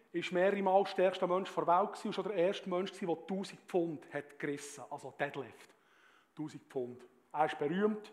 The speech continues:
er ist bekannt unter den Bodybuilder, den Kraftman-Leuten.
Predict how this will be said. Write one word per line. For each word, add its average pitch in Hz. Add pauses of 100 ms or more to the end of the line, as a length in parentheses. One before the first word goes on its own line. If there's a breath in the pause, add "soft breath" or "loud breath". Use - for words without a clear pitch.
er 156
ist -
bekannt 170
unter 180
den 180
Bodybuilder, 175
den -
Kraftman-Leuten. 165